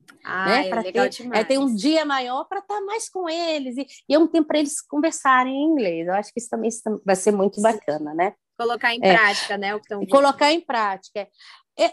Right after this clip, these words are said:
Speaker 2: a questão da língua é não desistir nunca, porque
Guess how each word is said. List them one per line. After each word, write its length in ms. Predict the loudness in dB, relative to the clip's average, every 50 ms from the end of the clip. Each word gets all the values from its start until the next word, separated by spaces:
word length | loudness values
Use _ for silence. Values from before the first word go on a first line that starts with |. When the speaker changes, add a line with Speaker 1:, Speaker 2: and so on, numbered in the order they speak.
| 0 -2
Speaker 2:
a 120 | -2 -2
questão 420 | -2 -2 -4 -2 -2 -2 -2 0
da 140 | 2 0 0
língua 640 | 0 0 -2 -4 -2 -2 -2 -2 0 0 0 -2 -2 _
é 80 | -4 -2
não 240 | -2 -2 -2 -2 -4
desistir 540 | -6 -8 -8 -8 -8 -8 -8 -6 -6 -4
nunca, 440 | -4 -2 -2 -2 -4 -4 -4 -4 -4
porque 500 | -4 -4 -4 -2 2 4 4 4 4 2